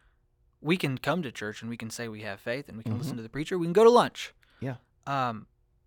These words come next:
Speaker 1: but there's a difference into just coming to church and also being involved in
Speaker 2: Mm-hmm.
Speaker 1: your church,
Speaker 2: That's right.
Speaker 1: right? Like, I mean
Speaker 2: What, you mean, you mean I'm,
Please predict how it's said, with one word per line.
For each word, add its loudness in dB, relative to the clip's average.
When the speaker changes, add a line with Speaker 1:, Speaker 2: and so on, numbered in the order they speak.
Speaker 1:
but -8
there's 2
a -2
difference -4
into -8
just -10
coming -6
to -8
church -8
and -8
also -10
being -8
involved 0
in -4
Speaker 2:
Mm-hmm. 0
Speaker 1:
your -2
church, -16
Speaker 2:
That's -4
right. -6
Speaker 1:
right? -4
Like, -2
I -4
mean -6
Speaker 2:
What, 4
you 4
mean, 6
you 0
mean 4
I'm, 0